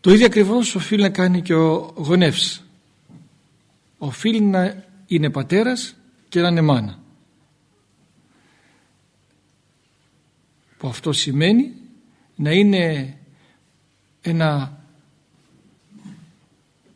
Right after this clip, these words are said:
παράδειγμα πόνου, θυσίας, αλλά και αληθείας.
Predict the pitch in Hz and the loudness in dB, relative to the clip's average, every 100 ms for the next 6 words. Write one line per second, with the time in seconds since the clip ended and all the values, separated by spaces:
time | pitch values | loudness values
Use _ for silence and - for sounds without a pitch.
0 | _ _ 151 143 160 156 165 208 233 - | _ _ -2 4 4 2 -2 -2 -2 -6
1 | - _ _ _ _ _ _ _ _ _ | -16 _ _ _ _ _ _ _ _ _
2 | _ _ _ _ _ _ _ _ _ _ | _ _ _ _ _ _ _ _ _ _
3 | - 180 180 208 254 - - - - _ | 2 4 6 4 2 -2 -12 -20 -20 _
4 | _ _ _ _ _ _ - 156 135 185 | _ _ _ _ _ _ -8 -4 -2 0
5 | 151 151 - - - _ _ _ 170 202 | 0 0 -6 -12 -20 _ _ _ -2 0
6 | 190 185 180 175 151 104 - | 2 2 2 0 -2 -2 -10